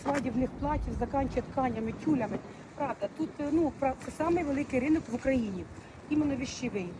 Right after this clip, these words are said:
От, допустим, магазин Віолетта, тут обувь оптом є, ткані є. Ну, взагалі хочу сказати, а ви по ту сторону, Леся, там йдуть велосипеди. Ну, коротше, що хоч, тут можна купити абсолютно, що хоч. Так що, а кожа, кожані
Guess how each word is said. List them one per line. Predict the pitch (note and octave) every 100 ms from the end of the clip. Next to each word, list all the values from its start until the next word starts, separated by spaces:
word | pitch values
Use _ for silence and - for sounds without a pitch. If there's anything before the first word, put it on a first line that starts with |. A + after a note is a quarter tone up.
| - -
От, | C4
допустим, | A#3+ C4+ - C4
магазин | B3+ B3+ D#4+ C#4+
Віолетта, | B3 A3+ A3+ G#3
тут | - - B3+
обувь | A3 A3
оптом | C4+ A3+ - G#3 F#3+
є, | G3 - - - - -
ткані | C#4 B3+ A#3 A3 G#3
є. | A3+
Ну, | D#4 C#4+
взагалі | C#4 - F4+
хочу | D4+ C#4
сказати, | - C4
а | C#4
ви | C#4 E4 - -
по | C#4+
ту | F4
сторону, | E4 E4 C#4+ C4
Леся, | C4 B3+
там | C4 C4+
йдуть | B3+ A3
велосипеди. | B3 B3 B3+ C4 B3+ G#3 F3 - - - F#4
Ну, |
коротше, | - F#4 C4+
що | - F#4+ -
хоч, | - -
тут | D4 D4
можна | C4+ C#4
купити | A#3 C4+ -
абсолютно, | - E4 D#4 C#4+ C#4
що | - -
хоч. | F3+ - - - - -
Так | C#4+
що, | - -
а | B3+
кожа, | - D4+ C#4 - F#3+ -
кожані | D4 C4 C4